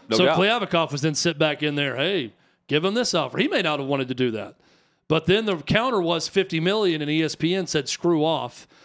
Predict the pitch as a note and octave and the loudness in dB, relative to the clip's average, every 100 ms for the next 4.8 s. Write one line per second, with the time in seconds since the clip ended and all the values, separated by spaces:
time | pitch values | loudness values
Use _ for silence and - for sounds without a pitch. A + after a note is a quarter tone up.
0 | _ D3 D3+ F3+ D#3+ D3+ C#3+ D#3 D3 D3 | _ -2 2 2 2 -2 0 0 2 0
1 | C#3 B2+ C#3+ E3 - B2+ A#2+ C3 A#2 A2 | -2 -2 0 0 0 -4 -2 -2 -2 -4
2 | G#2+ - - _ E3+ E3 D#3+ F#3+ G#3 - | -8 -10 -20 _ -2 0 2 2 0 -2
3 | D#3 D3+ C#3 D3 D3+ D3 D3+ C#3+ D3 C3+ | -2 0 -2 -2 0 0 0 0 -2 -2
4 | C#3 C#3+ C3+ C#3 C3+ C3 B2+ A#2+ | 0 0 -2 -2 0 0 -2 -6